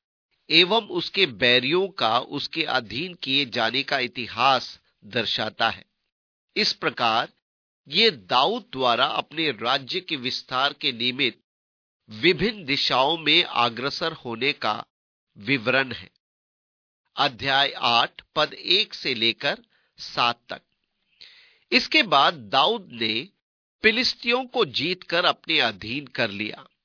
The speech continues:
और दाऊद ने फिलिस्तियों की राजधानी की प्रभुता उसके हाथ से छीन ली। फिर उसने मोआबियों को भी जीता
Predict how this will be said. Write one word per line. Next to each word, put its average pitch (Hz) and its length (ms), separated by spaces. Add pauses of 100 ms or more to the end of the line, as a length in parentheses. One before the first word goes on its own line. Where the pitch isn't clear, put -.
(460)
और 135 220
दाऊद 139 480
ने 120 380 (520)
फिलिस्तियों 170 600
की 175 200
राजधानी 127 720
की 165 200
प्रभुता 120 880
उसके 143 340
हाथ 117 300
से 151 380
छीन 160 300
ली। 107 220 (800)
फिर 190 280
उसने 180 440
मोआबियों 143 760
को 160 180
भी 175 180
जीता 156 500